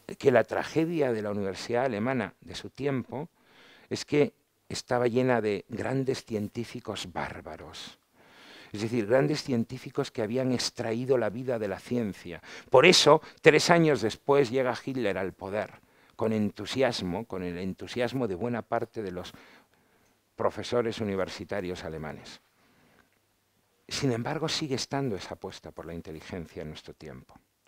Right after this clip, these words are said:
Sin embargo, sigue habiendo en la universidad y fuera de ella, fijaos, la universidad de nuevo, la universidad es la institución, sí, pero no es la institución burocrática. Esto es universidad.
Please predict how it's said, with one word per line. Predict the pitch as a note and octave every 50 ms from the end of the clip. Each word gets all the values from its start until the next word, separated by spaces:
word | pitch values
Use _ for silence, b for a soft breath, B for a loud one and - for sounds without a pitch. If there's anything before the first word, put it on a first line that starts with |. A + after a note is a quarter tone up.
| _ _ _ _ _ B B B B B B B
Sin | B B
embargo, | G#2+ A#2+ C3+ D3 D3+
sigue | - - E3 D#3 D#3
habiendo | C#3+ C3+ C#3 D3+ D#3 D#3 D#3 D3+ D#3+ E3+ - b b b b b b b b b b b _ _ _ _
en | - - C3 B2+
la | B2 A#2+
universidad | B2 A#2 A#2 B2 A#2 - - - C3 D3 D#3+ E3 - - _ _ _
y | - D3+
fuera | A2+ - - - F3+ G3 G3 F3+ D#3+
de | D3 E3+
ella, | F3 D3+ C3+ B2 G2+ - _ _ _ _ _ _ _ _ _ _ _ _ _ _ _ _ _ _ _ _ _ _ -
fijaos, | - - - - - E3 D3 -
la | D#3 C#3
universidad | C#3 C#3+ C#3+ B2+ - - D#3+ E3 D#3+
de | D3
nuevo, | C#3 C#3 C#3 B2+ - _ -
la | - B2 B2+
universidad | C3 C3+ C3+ - - F#3 F#3 - -
es | - D#3 - -
la | D3 C#3
institución, | B2 - - - A2+ - A#2 - - D#3+ D3 B2+ G2 - _ _
sí, | - - - - C#3 - - B B B B B B B B B
pero | - C#3 C3+ C#3+
no | D3+ E3+
es | F#3 D#3
la | F#3+
institución | F#3 D#3 - - C#3+ B2+ C#3 - - D#3 D3+ C#3+ C3+
burocrática. | A#2 B2 A2 G2+ - A#2+ A2 G2+ - F#2 D#2+ - - - - _ _ _ _ _ _ _ _ _ _ _ _ _ _ _ _ _ _ -
Esto | - F3 - - -
es | G2 - -
universidad. | A2+ G#2+ G2+ G2+ G2+ - - - B2+ B2+ B2 F#2+